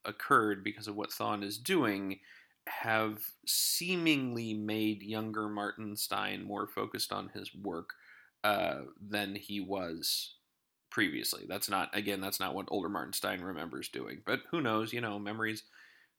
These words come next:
can fade and warp and whatnot in thirty years. Uh, so, yeah, let's see, is there anything else that's important about this episode? I don't,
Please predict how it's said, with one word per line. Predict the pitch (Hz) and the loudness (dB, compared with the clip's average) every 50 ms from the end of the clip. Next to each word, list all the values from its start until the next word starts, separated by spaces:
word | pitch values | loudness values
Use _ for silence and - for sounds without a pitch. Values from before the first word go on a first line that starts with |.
| _ _ | _ _
can | - 131 127 123 117 | -2 0 0 0 0
fade | - - 104 107 104 104 107 110 107 | 0 4 6 8 8 8 8 6 4
and | 107 107 107 107 104 | 2 -2 -2 -4 -4
warp | 101 104 95 92 101 101 - - | -2 0 0 0 0 -2 -6 -10
and | - 107 101 | -10 -8 -6
whatnot | 101 98 - - 98 98 90 92 - | -4 -4 -4 -4 -4 -4 -4 -4 -6
in | - 104 | -8 -8
thirty | 101 - 90 95 - 78 | -4 -2 0 0 0 -2
years. | 73 73 73 60 53 - - - - - _ _ _ _ _ _ _ - - - _ _ - | -4 -6 -4 -4 -4 -4 -4 -4 -6 -8 _ _ _ _ _ _ _ -10 -10 -10 _ _ 0
Uh, | 107 110 110 110 107 - - | 2 4 4 4 2 2 0
so, | - - - - 127 123 120 117 117 117 117 117 117 113 113 117 113 107 - 123 | 0 0 0 2 2 4 4 4 2 2 0 0 -2 -2 -4 -4 -6 -6 -6 -4
yeah, | 139 160 170 127 110 104 101 98 85 - | -2 0 0 2 2 2 2 0 -2 -6
let's | - - 120 135 139 - - | -6 -4 -4 -4 -2 -2 0
see, | - - - - 131 120 | 0 2 2 2 2 2
is | 107 107 110 | 2 2 0
there | 117 117 | 0 -2
anything | - 143 160 156 - 156 147 135 131 120 - _ _ | -2 -2 -2 -2 -2 -2 -2 -4 -6 -8 -12 _ _
else | - 117 117 110 110 - | 0 0 0 2 0 -2
that's | - 107 107 - - | -2 -4 -6 -6 -6
important | 107 107 - 107 107 101 101 98 | -8 -6 -4 -4 -4 -4 -4 -4
about | 98 98 95 92 - _ _ _ _ - | -4 -4 -4 -6 -8 _ _ _ _ -8
this | - 90 - - - - | -6 -4 -4 -4 -6 -6
episode? | 95 - - - - - - - - - - - - - - _ | -8 -8 -8 -8 -8 -8 -10 -12 -16 -18 -18 -18 -18 -20 -14 _
I | - 123 131 131 127 | -6 -4 -4 -4 0
don't, | - 175 175 175 175 165 - | 2 4 4 4 2 0 -4